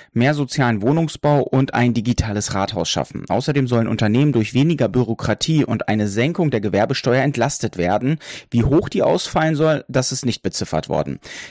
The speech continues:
Hinzu kommen der Ausbau des Nahverkehrs, mehr Photovoltaik auf öffentlichen Gebäuden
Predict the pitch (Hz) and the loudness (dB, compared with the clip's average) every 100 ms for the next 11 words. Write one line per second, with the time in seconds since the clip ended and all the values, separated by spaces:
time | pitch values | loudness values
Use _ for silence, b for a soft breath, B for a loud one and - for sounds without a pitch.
0 | - 131 - 208 - 165 170 151 127 - | -2 -2 0 -2 2 0 2 0 0 2
1 | 127 165 - 131 113 - 117 139 - 156 | 2 0 -2 0 0 0 0 0 -2 -2
2 | 156 139 - 113 123 - 123 120 104 98 | 0 0 0 0 0 0 -2 0 0 0
3 | - 117 120 135 - 101 - 117 117 110 | 0 0 2 0 -2 -6 -2 -4 -2 -6
4 | 107 104 98 104 110 120 | -6 -4 -2 2 2 2